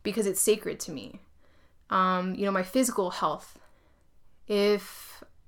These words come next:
I wanna run in the morning, or if I wanna go do yoga or whatever, like, I'm gonna do what I need to be able to do those things because it's sacred to me.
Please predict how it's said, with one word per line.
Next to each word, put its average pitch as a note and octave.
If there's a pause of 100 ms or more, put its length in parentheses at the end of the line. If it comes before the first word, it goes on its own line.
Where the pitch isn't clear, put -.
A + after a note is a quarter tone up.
(140)
I G3
wanna G#3
run G3+
in G3
the F#3+
morning, F#3+ (500)
or G3
if G3
I G3+
wanna G#3+
go G3
do G3+
yoga F#3+
or F#3+
whatever, F#3+
like, F3
I'm G#3+
gonna A#3
do G#3
what G3+
I F3+
need F#3+
to F#3+
be F#3
able F#3
to E3+
do A3+
those F3+
things F#3
because F#3
it's -
sacred F#3
to -
me. -